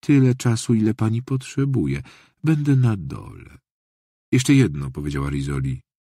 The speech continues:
"W którym pokoju mieszkała siostra Camille?" "Czwarte drzwi."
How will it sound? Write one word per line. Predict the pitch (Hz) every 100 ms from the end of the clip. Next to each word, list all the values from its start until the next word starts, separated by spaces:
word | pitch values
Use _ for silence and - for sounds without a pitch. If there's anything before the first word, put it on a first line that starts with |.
| -
"W |
którym | - 151 135
pokoju | 123 - 127
mieszkała | 120 117 117 110
siostra | 110 - 113
Camille?" | - 117 120 73 - _ _ _ _ _ _
"Czwarte | - - 151 131 127
drzwi." | 117 113 107 101 78 64